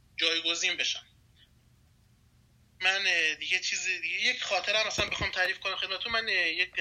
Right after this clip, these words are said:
مدت‌ها قسمت‌های بردسکن و کاشمه رو در واقع خ-، کار می‌کردم، قسمت آبی تحت فشارشون کار می‌کردم.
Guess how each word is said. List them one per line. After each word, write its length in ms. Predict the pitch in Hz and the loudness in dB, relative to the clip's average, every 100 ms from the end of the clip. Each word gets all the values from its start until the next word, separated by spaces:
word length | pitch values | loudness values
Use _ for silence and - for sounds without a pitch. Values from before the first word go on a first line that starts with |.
| 165 165 - - 175 165 | -6 -6 -12 -10 -6 -2
مدت‌ها 400 | 165 170 170 208 | 0 2 2 2
قسمت‌های 540 | 196 160 - 170 - 202 | 0 -2 0 0 2 2
بردسکن 600 | 170 151 147 - 175 180 | 4 4 2 2 4 4
و 160 | 147 123 - | 0 -8 -2
کاشمه 340 | 156 139 - | 0 2 2
رو 360 | 175 190 208 202 156 | 2 0 -4 -8 0
در 140 | 151 147 | 2 2
واقع 160 | 165 | 0
خ-، 640 | 165 151 135 139 143 - - | 0 0 0 -4 -8 -10 0
کار 160 | 190 | 2
می‌کردم، 440 | 214 - 151 135 139 | 2 2 2 2 -2
قسمت 380 | 135 - 160 | -2 -2 -2
آبی 240 | 175 139 - | 0 -2 2
تحت 200 | 139 - | 2 0
فشارشون 420 | - 180 165 143 | 0 2 2 0
کار 180 | 143 135 | -2 -4
می‌کردم. 380 | 135 135 - | -2 -6 -6